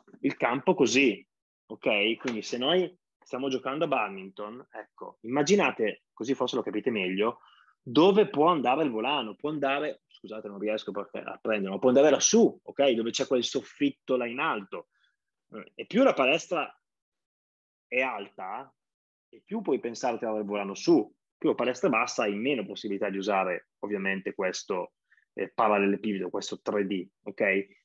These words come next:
Quindi è fondamentale andare a considerare il campo nelle sue altezze anche,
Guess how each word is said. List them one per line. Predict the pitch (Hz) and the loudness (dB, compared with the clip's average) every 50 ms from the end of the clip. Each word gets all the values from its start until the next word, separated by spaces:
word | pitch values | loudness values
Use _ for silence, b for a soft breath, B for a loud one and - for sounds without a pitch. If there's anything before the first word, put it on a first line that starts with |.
| _ _ | _ _
Quindi | _ - 175 135 | _ 4 4 4
è | 113 | 4
fondamentale | - - 135 135 135 135 139 147 156 165 151 - 175 151 127 107 | 4 2 2 2 2 2 2 2 0 -2 0 0 0 2 2 0
andare | 104 104 107 110 135 139 123 104 98 92 92 90 - _ | -2 -4 -4 -2 -2 0 0 -2 -4 -6 -8 -12 -14 _
a | - 131 127 104 95 - _ _ _ _ _ _ _ _ _ _ _ _ _ _ _ _ _ _ _ _ _ _ | -8 -6 -6 -6 -8 -10 _ _ _ _ _ _ _ _ _ _ _ _ _ _ _ _ _ _ _ _ _ _
considerare | - 139 127 - - 180 180 180 170 160 139 139 | -8 -8 -8 -6 -6 0 0 2 2 4 2 0
il | 135 135 | 0 0
campo | - 180 165 165 170 170 165 165 180 190 190 185 - - - _ _ _ | -2 -4 -4 -2 -4 -8 -10 -10 -8 -6 -6 -6 -6 -10 -14 _ _ _
nelle | 117 123 113 113 117 | -16 -12 -10 -8 -8
sue | - - 165 170 151 - | -4 0 2 2 2 2
altezze | - 127 120 110 101 - - - 143 135 113 - _ - - - 95 92 - - _ | 2 0 0 0 -2 -2 0 2 2 2 0 -2 _ -18 -14 -12 -12 -12 -12 -14 _
anche, | - 104 98 92 92 90 - - 92 85 - | -6 -6 -6 -6 -8 -10 -10 -10 -10 -10 -10